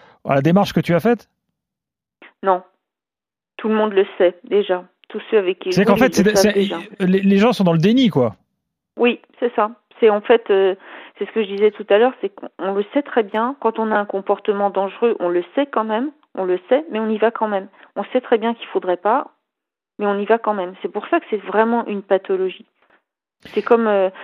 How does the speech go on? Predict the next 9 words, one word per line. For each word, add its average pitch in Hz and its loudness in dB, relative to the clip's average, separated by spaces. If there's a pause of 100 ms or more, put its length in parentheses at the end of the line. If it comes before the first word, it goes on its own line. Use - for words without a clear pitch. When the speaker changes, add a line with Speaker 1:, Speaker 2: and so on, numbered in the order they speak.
(180)
Speaker 2:
c'est - 4
exactement 277 2
comme 226 0
celui 233 0
qui 202 -10
va 185 2
prendre, 240 -4
euh, 175 0
un 185 -6